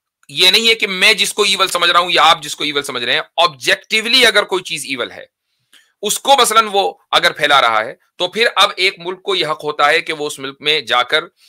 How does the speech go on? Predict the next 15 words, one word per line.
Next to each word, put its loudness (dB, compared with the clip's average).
अ, 0
वहां 0
के -4
मामलात -2
को -14
सुधारे। -10
ये 2
दो 2
क्राइटेरिया 0
हैं, -12
अ, 0
अ, -2
ऑफेंसिव -2
वॉर -6
के। -20